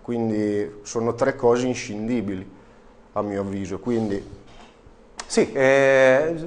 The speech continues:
Speaker 2: magari qualcuno si starà chiedendo a casa, ma lo psicologo dello sport è anche un mental trainer o ci sono differenze? Giusto per fare dei chiarimenti, eh, per porre dei
Speaker 1: Allora, eh, sì, esistono delle differenze, principalmente riguardano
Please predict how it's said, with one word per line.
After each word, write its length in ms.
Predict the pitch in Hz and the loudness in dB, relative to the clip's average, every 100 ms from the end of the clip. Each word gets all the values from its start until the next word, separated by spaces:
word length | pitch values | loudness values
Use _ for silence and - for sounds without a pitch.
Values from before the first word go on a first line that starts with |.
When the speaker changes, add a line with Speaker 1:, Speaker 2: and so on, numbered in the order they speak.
| 165 165 | -10 -6
Speaker 2:
magari 340 | 190 247 262 | 2 4 4
qualcuno 300 | - 131 175 | 4 4 2
si 140 | 127 120 | 2 2
starà 280 | 131 123 | 6 6
chiedendo 600 | 120 131 123 110 107 107 110 | 6 4 4 2 2 4 6
a 100 | 110 | 4
casa, 400 | 147 151 135 110 | 6 6 6 2
ma 260 | 113 113 | 2 0
lo 140 | 127 147 | 2 0
psicologo 540 | 147 147 240 220 131 | 0 2 4 6 4
dello 280 | 120 120 120 | 4 2 0
sport 600 | 120 117 107 92 104 101 | -2 0 0 0 -4 -6
è 360 | - 160 160 - | 2 2 2 0
anche 380 | 143 175 156 135 | 2 4 2 0
un 120 | 127 | 2
mental 380 | 127 123 123 120 | 2 0 0 0
trainer 340 | 151 131 117 | 2 2 2
o 100 | 120 | 0
ci 120 | 117 131 | -2 -4
sono 280 | 165 123 | -2 0
differenze? 800 | 110 110 123 131 104 - 107 104 - - _ - | -2 -2 0 0 -2 -8 -14 -16 -20 -20 _ -6
Giusto 220 | 165 170 | -4 -2
per 180 | - 143 | 2 2
fare 280 | 143 147 135 | 6 8 8
dei 100 | 131 | 6
chiarimenti, 640 | 127 127 147 104 87 90 | 4 4 4 0 -4 -4
eh, 80 | 113 | -4
per 220 | 113 104 | -2 -6
porre 360 | - 143 120 117 | 4 6 6 4
dei 120 | 117 | 2
Speaker 1:
Allora, 560 | 113 131 120 117 110 - | 2 4 6 6 4 0
eh, 680 | 117 120 120 120 120 120 - - - - - - - - | -4 -2 2 2 0 -4 -18 -20 -20 -20 -20 -20 -14 -8
sì, 380 | - 127 101 113 | -2 -2 -4 -4
esistono 640 | 127 120 156 147 127 120 | -2 0 -2 -2 -2 0
delle 220 | 113 120 | 0 0
differenze, 800 | 123 131 - 175 139 131 127 120 | 0 -4 -2 4 4 4 2 -2
principalmente 960 | 113 117 120 123 117 131 127 120 120 113 | -2 -4 -6 -6 0 0 2 -2 -2 -2
riguardano 1200 | 113 107 107 107 107 107 107 107 107 107 101 - | -2 0 0 0 -2 -4 0 0 0 -2 -4 -12